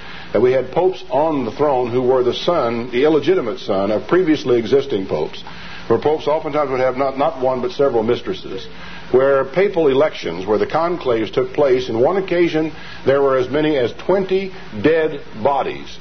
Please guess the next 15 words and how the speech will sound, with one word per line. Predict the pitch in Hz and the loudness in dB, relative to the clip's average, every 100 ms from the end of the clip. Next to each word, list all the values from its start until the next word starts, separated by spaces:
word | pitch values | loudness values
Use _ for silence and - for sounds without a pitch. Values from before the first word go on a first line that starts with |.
| - | -2
found | 131 123 90 107 | 0 2 0 0
murdered | 107 160 104 87 | 0 2 0 -2
around | 87 92 117 131 131 | -2 0 2 2 0
the | 113 | 0
Vatican | 120 120 120 117 | 2 2 0 -4
area | 107 107 98 95 90 | 0 2 4 2 2
during | 131 135 | 2 2
the | 127 | -2
process | - 120 113 117 104 | 0 0 2 2 0
of | 104 | 0
the | 98 | 2
election | 101 104 98 101 | 4 4 2 -2
of | 95 | 0
one | 95 110 107 | 2 0 2
pope, | 107 95 | 0 0